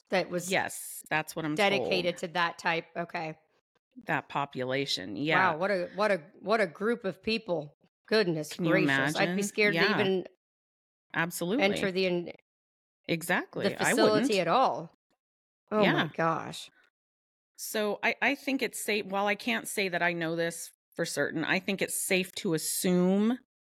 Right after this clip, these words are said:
Speaker 2: that she and the agency was aware of his history, right? You know,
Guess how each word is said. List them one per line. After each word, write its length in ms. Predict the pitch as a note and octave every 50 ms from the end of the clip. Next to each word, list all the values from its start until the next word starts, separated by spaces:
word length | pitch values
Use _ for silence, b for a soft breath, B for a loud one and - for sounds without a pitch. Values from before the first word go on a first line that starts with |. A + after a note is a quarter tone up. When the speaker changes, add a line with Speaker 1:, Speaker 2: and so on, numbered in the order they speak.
| _ _ _ _ _ _ _ -
Speaker 2:
that 300 | C#3 E3 F#3 F#3 - -
she 720 | - - - - - A3 G#3+ G3+ G3+ G3 G3 G3 G3 F#3+ -
and 180 | F3 F3 F3
the 140 | E3+ E3+ - -
agency 580 | D#3+ E3 E3+ D#3+ E3+ D#3+ D#3 - - E3 D3+ D#3
was 340 | D3+ D#3 D#3+ D#3 C#3+ C#3+ - -
aware 840 | C#3+ C#3 C3+ C3+ C#3 C#3 D3 C#3 A2+ G2+ F2+ C#2+ - - - - - _ _ _ _ _ _ _ -
of 200 | D#3+ D#3 D3 -
his 340 | - - D3+ C#3+ C3+ D3 -
history, 760 | - - C#3+ - - - - - - G#2+ F2+ F2 - E3+ - -
right? 380 | - D3+ C#3+ C#3+ C#3+ C#3+ C#3+ - -
You 120 | E3+ D#3+
know, 180 | D#3 D3 C#3